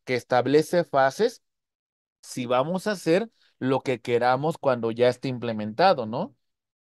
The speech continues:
Estas son cuestiones que, al final de cuentas, la madurez de, de, de, de este propio código, asimismo,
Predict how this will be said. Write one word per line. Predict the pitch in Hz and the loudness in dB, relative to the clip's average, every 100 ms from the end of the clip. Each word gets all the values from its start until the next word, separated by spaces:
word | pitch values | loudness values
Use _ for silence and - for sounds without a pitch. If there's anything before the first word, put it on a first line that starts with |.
| _ _ _ - | _ _ _ -2
Estas | 165 196 - 254 | 2 2 4 2
son | - 175 175 | 4 -2 0
cuestiones | 190 170 - 127 127 202 - _ _ _ - | -2 -4 -4 -4 -4 -6 -10 _ _ _ -6
que, | 120 117 110 107 - | -4 -2 -4 -6 -2
al | 120 117 | 0 0
final | - 117 117 135 | -6 -6 -4 -2
de | 170 | -4
cuentas, | 165 131 123 139 | 0 0 2 0
la | 135 117 | 2 0
madurez | 110 110 107 110 107 117 160 - _ - - - | 0 -4 -4 -8 -4 -2 -2 -4 _ -20 -20 -6
de, | 107 107 104 104 107 | -2 0 0 -4 -4
de, | 107 107 104 | -4 -4 -4
de, | 113 110 107 107 104 113 | -4 -2 -2 -2 -4 -2
de | 131 | -4
este | 139 165 | -2 -4
propio | 156 135 131 143 127 117 | -4 -4 -2 -2 -2 -4
código, | - 127 135 117 95 98 _ _ | -2 0 0 -4 -8 -14 _ _
asimismo, | - 123 123 - 196 190 165 185 156 127 107 | 0 0 0 -4 -2 0 0 0 -2 -6 -8